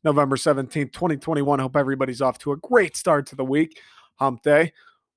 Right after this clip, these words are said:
We're there. One of the better days of the week, if you ask me. Once you kind of clear Tuesday, you get home from Tuesday, you're like, "All right, hump day, easy." Thursday's pretty much Friday, and then Friday's Friday. So you made it. You're there.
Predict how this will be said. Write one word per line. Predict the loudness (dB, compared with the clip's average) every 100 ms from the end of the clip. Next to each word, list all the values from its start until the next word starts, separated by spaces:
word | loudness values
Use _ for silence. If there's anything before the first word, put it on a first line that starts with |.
| -4
We're | 2 4
there. | 4 2 2
One | 0 2 2
of | 2
the | 0
better | 0 0
days | -2 -4 -6
of | -6
the | -6
week, | -6 -8
if | -12 -8
you |
ask | -6 -6 -10
me. | -10 -8 -8
Once | -2 0 0 -4
you | -4
kind | -2 -2
of | -4
clear | -6 -2 0 0
Tuesday, | -4 -6 -4 0 0 0
you | -2
get | -2 0
home | -2 -6
from | -10 -12
Tuesday, | -8 -4 0 2
you're | 2 0
like, | -2 -2
"All | 0 2
right, | 0 -2 _ _ _ _ _ _ _ _ _ _
hump | -2 0 0 2
day, | 2 2 0 _
easy." | -4 -2 -2 -2 -4 -10
Thursday's | -2 2 2 4 2 2
pretty | 0 -2 0
much | 0 -2
Friday, | 0 2 4 2 -2 -4
and | -8
then | -10
Friday's | -2 2 2 0
Friday. | -2 0 0 -2
So | -6 -4
you | 0
made | 2 2 0
it. | -6 -4
You're | 0
there. | 2 2 2